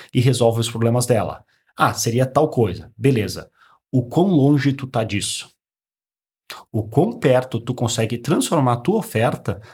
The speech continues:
pra que seja isso? Tu consegue adicionar algum software ou criar algum software? Já é uma solução bem mais avançada. Tu consegue uma mais simples?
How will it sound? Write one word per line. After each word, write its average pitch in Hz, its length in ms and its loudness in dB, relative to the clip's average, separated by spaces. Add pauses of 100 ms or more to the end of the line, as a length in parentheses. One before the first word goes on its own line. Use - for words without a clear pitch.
(160)
pra 123 100 0
que 123 120 -2
seja 117 300 4
isso? - 440 -2 (680)
Tu - 80 0
consegue 107 540 -2
adicionar 101 420 -2
algum 113 280 2
software 120 500 -2
ou 110 160 0
criar 104 180 0
algum 139 240 2
software? - 460 0
Já - 140 -2
é - 20 2
uma 110 80 2
solução 110 340 0
bem 110 120 4
mais 113 160 2
avançada. 107 540 2 (360)
Tu 139 100 -2
consegue 131 440 2
uma 101 220 -2
mais 104 200 2
simples? - 440 0